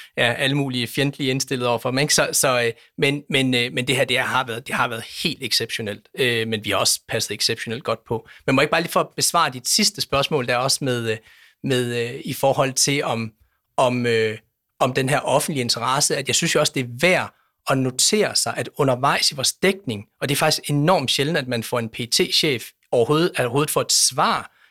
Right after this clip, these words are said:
i en sag, hvor der også er kritik af P T, men, men Finn-, Finn Borg Andersen har faktisk sendt os nogle skriftlige svar. Vi har fået et kæmpe interview med, med, med justitsministeren, den daværende justitsminister Mathias Tesfaye, hvor de begge to anerkender,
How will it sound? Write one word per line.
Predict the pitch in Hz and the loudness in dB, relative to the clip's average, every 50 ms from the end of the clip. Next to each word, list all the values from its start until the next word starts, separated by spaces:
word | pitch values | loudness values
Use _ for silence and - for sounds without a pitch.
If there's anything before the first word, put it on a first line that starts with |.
| _ _ - | _ _ 0
i | - 147 | 2 2
en | 127 117 | 2 2
sag, | - - - - 185 180 160 127 | 2 0 2 2 2 2 2 0
hvor | 120 120 120 | 0 0 0
der | 117 | 2
også | 123 139 139 - 147 | 2 2 2 2 2
er | 127 | 0
kritik | - - - 139 - - - - 208 202 | 0 -2 -6 -4 0 0 2 2 2 0
af | 175 147 | -2 -4
P | - - 135 113 - | -4 -4 -6 -4 -2
T, | - - 147 147 - _ - - - _ _ - | 0 0 0 -2 -4 _ -20 -20 -20 _ _ 0
men, | 147 139 135 131 131 | 2 2 2 0 0
men | - 139 127 123 123 | -2 0 0 -2 -2
Finn-, | - - 123 117 - _ - - | -4 -6 -6 -6 -8 _ -6 -4
Finn | 139 127 | -2 0
Borg | 120 123 120 - | 2 2 0 2
Andersen | - 139 143 185 190 - 139 | 2 2 2 2 2 0 0
har | 120 | 0
faktisk | - 139 147 - - - - | 0 0 0 2 2 2 2
sendt | 233 226 - 131 | 2 2 2 -2
os | 123 - | -6 -6
nogle | - 127 120 | -6 -6 -6
skriftlige | - - - 165 - - 139 127 | -4 -2 0 0 0 -2 -4 -4
svar. | - - 147 131 - - - - _ _ | 0 2 2 2 0 -2 -8 -20 _ _
Vi | 170 | -6
har | 170 | -2
fået | - - 165 165 | 2 2 2 2
et | - - | 2 -2
kæmpe | - - - - 190 220 214 196 | -4 -2 0 2 2 2 2 2
interview | 147 131 - - 135 127 131 143 160 185 190 | 0 0 0 -2 -2 -2 0 0 2 2 2
med, | 175 160 131 123 113 - | 2 2 2 0 0 -2
med, | 151 135 127 120 117 113 113 - - - - _ _ - | -2 -2 0 0 0 0 -2 -2 -6 -12 -20 _ _ -4
med | 127 | -2
justitsministeren, | 131 135 - - 185 185 - - - 151 156 147 - - 123 110 110 113 123 | 0 0 0 2 0 0 0 0 0 0 0 0 0 0 -2 -2 -2 -4 -6
den | 120 113 | -6 -4
daværende | 117 - 139 156 160 147 131 120 117 - - | -2 0 0 2 2 0 0 -2 -4 -6 -6
justitsminister | - 147 135 - - 156 - - 143 135 131 - - | -6 -6 -4 -2 -2 -2 -2 -2 -2 -2 -2 -2 -2
Mathias | 127 123 117 - - - 131 - | -2 -2 -2 0 0 0 0 0
Tesfaye, | - - 117 - - 131 131 139 151 156 - - - _ _ | 0 -2 -2 0 0 2 2 2 0 -2 -4 -10 -20 _ _
hvor | - 147 | 2 2
de | 139 - 139 | 2 0 -2
begge | - _ 147 156 196 208 233 | -4 _ 2 2 4 4 2
to | - - 196 175 - - | 0 0 0 -2 -2 -2
anerkender, | - 147 185 220 220 - - - 151 131 107 98 | 0 0 2 2 0 0 0 0 0 0 -2 -4